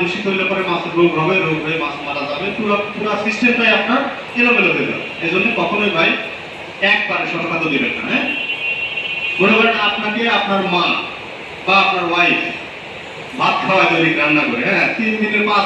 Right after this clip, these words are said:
দিনের ভাত একবারে, ফ্রিজ নাই কিন্তু আপনার, মাছের ফ্রিজ নাই, আপনারও ফ্রিজ নাই।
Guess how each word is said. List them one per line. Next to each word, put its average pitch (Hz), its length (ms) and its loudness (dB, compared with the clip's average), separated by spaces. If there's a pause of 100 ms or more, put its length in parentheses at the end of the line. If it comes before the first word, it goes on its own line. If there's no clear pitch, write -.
দিনের 196 200 2
ভাত - 280 0
একবারে, 175 420 0
ফ্রিজ 233 220 2
নাই - 140 4
কিন্তু 180 220 -2
আপনার, - 220 -4
মাছের - 320 -4
ফ্রিজ 233 200 -2
নাই, 226 120 2
আপনারও 190 400 0
ফ্রিজ 135 220 -4
নাই। 107 120 -6